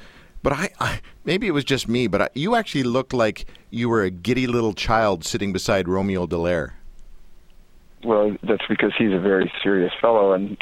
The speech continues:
Speaker 2: <laughs> I mean, he's, he actually has a great sense of humor too. I don't mean to make him not look like that, but it, but, but yeah, I mean, he's a, he's a heavyweight. He, he's he's the guy who's been through the ringer and come out of it in, in some form intact.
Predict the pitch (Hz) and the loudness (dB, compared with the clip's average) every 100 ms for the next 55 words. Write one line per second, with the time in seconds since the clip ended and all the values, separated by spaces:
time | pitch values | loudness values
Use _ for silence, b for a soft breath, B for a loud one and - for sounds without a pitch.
0 | 113 - 123 117 113 117 120 B - 160 | -2 2 2 4 2 2 0 B 0 2
1 | 131 120 107 107 101 110 - 104 98 101 | 2 4 2 2 2 0 0 -2 -2 0
2 | 110 87 - 95 87 98 95 92 95 104 | 2 0 0 2 4 4 2 0 -2 -2
3 | 95 95 90 101 - - - - 104 95 | 0 0 -2 -6 -10 -16 -16 -10 -2 0
4 | - _ - - - 107 101 92 117 110 | -2 _ -20 -20 -6 -2 0 2 2 2
5 | - 104 98 90 107 101 B B B - | 4 2 2 2 0 0 B B B 0
6 | 110 107 143 90 101 104 113 104 98 78 | 0 2 2 2 2 2 2 2 -2 -2
7 | - - 117 117 127 131 101 92 - - | -12 -8 -4 0 2 2 2 2 0 -6
8 | - - B B - - 110 101 - 110 | -20 -20 B B -20 -8 -4 -4 -2 0
9 | 107 98 - - _ - 117 110 101 107 | 0 -4 -10 -16 _ -4 -2 0 0 2
10 | 104 98 101 98 - 110 110 101 107 - | 2 2 0 -2 -2 2 2 2 -2 -2
11 | 101 107 110 98 98 - 104 95 98 - | 0 2 4 2 2 0 2 2 -4 -14
12 | _ _ - 104 104 113 98 95 98 95 | _ _ -8 0 2 4 2 0 0 -2
13 | 95 - 76 - - - - - 98 - | -4 -10 -14 -16 -20 -20 -12 -6 -6 0
14 | 117 113 98 90 90 90 101 92 98 | 0 2 2 2 2 0 0 2 0